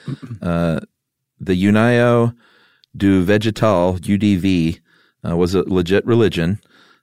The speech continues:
Uh, they are, in fact, from Br-, Brazil, Christian spiritualists, about seventeen thousand, uh,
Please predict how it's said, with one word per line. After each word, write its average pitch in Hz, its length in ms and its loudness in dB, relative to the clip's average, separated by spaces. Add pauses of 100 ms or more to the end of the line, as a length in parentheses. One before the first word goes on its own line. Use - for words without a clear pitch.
Uh, 85 180 -2
they 90 140 0
are, 101 120 2
in 101 80 0
fact, 101 240 -2
from 98 180 0
Br-, 101 200 -2
Brazil, 87 460 0
Christian 101 360 -4
spiritualists, 92 720 -2
about 85 320 -2 (460)
seventeen 104 400 0
thousand, 92 540 0
uh, 76 340 -4